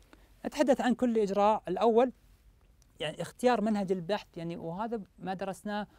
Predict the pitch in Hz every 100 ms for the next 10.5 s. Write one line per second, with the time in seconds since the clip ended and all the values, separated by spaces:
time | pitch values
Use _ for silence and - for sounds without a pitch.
0 | - _ - 165 202 180 165 - 214 -
1 | 139 156 160 180 226 196 170 151 - -
2 | 160 196 185 - 147 143 151 202 180 196
3 | 170 165 165 170 180 156 165 180 202 -
4 | 185 170 165 180 170 147 - - - _
5 | _ _ - _ - 294 311 311 254 285
6 | 294 - 190 - - 208 220 226 - 170
7 | 151 196 135 139 220 _ _ - _ _
8 | _ _ _ _ _ _ - _ - _
9 | _ _ - 214 233 247 220 165 226 214
10 | 240 196 196 240 185